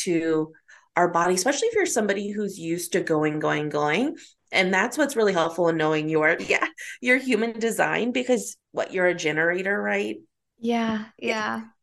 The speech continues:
Speaker 1: And that's
Speaker 2: <laughs>
Speaker 1: the energy of, like, going, going, going. Like, you guys have that supply of energy. Um, and then becoming aware of, like, if you're a manifester, you know, like,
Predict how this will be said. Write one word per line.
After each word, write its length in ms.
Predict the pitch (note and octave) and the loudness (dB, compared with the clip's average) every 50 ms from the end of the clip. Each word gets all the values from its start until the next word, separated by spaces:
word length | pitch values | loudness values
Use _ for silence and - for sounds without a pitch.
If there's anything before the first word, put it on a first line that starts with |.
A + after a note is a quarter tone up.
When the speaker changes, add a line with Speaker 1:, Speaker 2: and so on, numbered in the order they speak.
| _ _ | _ _
Speaker 1:
And 140 | - A#3+ A3 | 2 4 6
that's 260 | F#3 F#3+ A3 D4+ C#4+ | 6 6 6 4 2
Speaker 2:
<laughs> 20 | C#4+ | 0
Speaker 1:
the 180 | B3 A3+ F3+ | 0 0 0
energy 480 | F3 F3+ F#3 F#3+ F#3+ - - - G#3+ B3 | 2 2 2 2 2 2 0 -2 -2 -4
of, 140 | B3+ C4 G#3 | -4 -4 -2
like, 180 | A3 G3+ G3+ - - | -4 -4 -6 -8 -6
going, 320 | F#3 F3 E3+ E3 E3+ F#3 G3 | -2 2 4 4 4 4 4
going, 260 | - D#3+ E3 E3+ F#3 | 2 2 0 0 -2
going. 420 | G3+ - E4 D#4 G#3+ - - F2+ F2+ | -2 -2 0 0 -2 -2 -4 -6 -8
Like, 220 | - - - - - | -10 -10 -10 -12 -10
you 200 | F#3 F3+ F3+ F3+ | -8 -6 -2 0
guys 220 | F#3 F3+ F3 F3 | 0 0 0 -2
have 400 | - - - E3+ D#3+ E3 E3 E3 | -4 -4 -2 0 0 0 0 2
that 360 | E3 D#3 D#3 D#3 - - - - | 2 2 2 2 0 -4 -8 -6
supply 520 | - - - - - - E3+ D#3+ D#3+ D#3+ | -6 -6 -6 -8 -6 -4 0 2 2 2
of 180 | E3+ - - - | 2 2 0 0
energy. 640 | - - D#3 E3 E3+ F3 E3+ E3+ - - - - - - - - - - - G#3+ - - | 0 0 2 2 2 0 0 -2 -6 -8 -10 -12 -12 -12 -16 -16 -14 -14 -14 -6 -2 2
Um, 300 | E3+ E3+ E3 D#3 D#3+ - - | 4 4 6 4 4 2 2
and 180 | E3+ F3 F3+ | 2 2 4
then 380 | F#3 F#3 F3+ F3 F3 F3 E3+ - - - F3 | 6 6 6 6 4 2 -2 -4 -8 -10 -6
becoming 380 | F3 F3+ F#3 F#3+ F3+ F3+ E3+ E3+ | -6 -4 0 0 2 2 4 4
aware 260 | E3 E3 D#3+ D#3+ D#3+ | 6 6 6 6 6
of, 100 | D#3 D#3+ | 4 2
like, 220 | E3 D3+ D3 - - | 0 0 -2 -2 -4
if 160 | - E3 - | -8 -6 -4
you're 140 | E3+ D#3+ D#3 | 0 0 2
a 100 | E3 F#3+ | 2 2
manifester, 760 | A#3 C4 C#4 C4+ C4+ C4 C4 F#3+ F3+ F3+ - - F#3 F3 E3 | 2 2 2 2 2 2 2 2 0 0 0 0 2 2 2
you 120 | E3 F3 F3 | 2 2 2
know, 260 | D#3+ D3+ D3+ D#3 - - - - _ | 2 2 0 0 -4 -8 -16 -8 _
like, 320 | - D#3 D#3 - - - | -2 -2 -2 -2 -6 -16